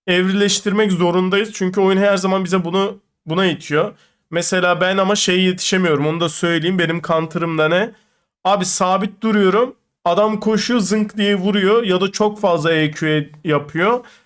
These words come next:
Ee, mesela ben de bunu yenemiyorum. Ben de bunu yapamıyorum. Niye? Çünkü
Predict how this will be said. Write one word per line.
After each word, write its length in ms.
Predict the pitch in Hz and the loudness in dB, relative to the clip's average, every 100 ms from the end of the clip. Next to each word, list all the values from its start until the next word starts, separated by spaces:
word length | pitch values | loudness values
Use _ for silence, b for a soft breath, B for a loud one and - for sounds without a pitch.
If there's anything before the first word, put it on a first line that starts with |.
| b b _ _ - | b b _ _ -2
Ee, 840 | 175 160 156 151 156 156 156 170 - | 2 4 4 4 4 4 4 2 0
mesela 460 | 208 170 165 160 156 | -2 0 2 0 0
ben 260 | 190 190 | 0 2
de 100 | 196 | 0
bunu 140 | 190 190 | 0 2
yenemiyorum. 680 | 190 160 147 147 160 214 180 | 2 2 0 0 0 0 0
Ben 200 | 175 190 | 0 0
de 100 | 180 | 0
bunu 140 | 185 | 2
yapamıyorum. 760 | 185 156 156 139 139 180 226 226 | 0 0 0 2 2 2 -2 -2
Niye? 260 | 175 196 | 0 0
Çünkü 640 | 196 180 170 - 208 214 | -2 -2 -2 0 0 -2